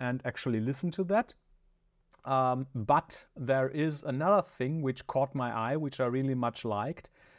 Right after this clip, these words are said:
It is the possibility now to create,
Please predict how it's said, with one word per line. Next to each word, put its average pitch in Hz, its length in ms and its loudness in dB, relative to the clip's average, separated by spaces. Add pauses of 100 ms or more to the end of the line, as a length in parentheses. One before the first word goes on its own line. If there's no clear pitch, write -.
(260)
It 143 160 0
is 139 240 0
the 135 160 4
possibility 151 760 -2
now 147 500 2
to 135 160 -8
create, 131 1000 -2